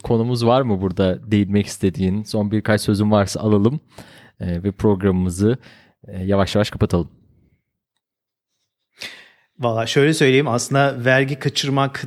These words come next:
Speaker 2: değil, e, hiçbir şekilde amacımız ama vergi kaçınma stratejileri, e, kendi işimizi büyütmemiz, e, ve ileride daha fazla birikim sahibi olmamız açısından çok kritik. Bunları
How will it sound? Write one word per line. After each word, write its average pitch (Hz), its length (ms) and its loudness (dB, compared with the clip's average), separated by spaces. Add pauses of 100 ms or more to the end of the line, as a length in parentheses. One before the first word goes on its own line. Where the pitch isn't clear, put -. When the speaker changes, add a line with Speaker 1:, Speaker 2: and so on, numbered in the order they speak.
Speaker 2:
değil, 131 540 2
e, 120 580 0
hiçbir - 260 -6
şekilde 123 340 -4
amacımız 127 380 -2
ama 135 220 2
vergi 131 400 2
kaçınma 135 500 -4
stratejileri, 123 840 -4 (560)
e, 127 340 2 (200)
kendi 143 260 0
işimizi 139 380 0
büyütmemiz, 139 680 -2 (400)
e, 127 440 0
ve 139 100 0
ileride 135 460 0
daha 147 460 0 (180)
fazla 127 380 -2
birikim 156 400 0
sahibi 123 400 0
olmamız 120 360 2
açısından 160 580 -2
çok 180 300 -2
kritik. 151 440 -4
Bunları 147 480 0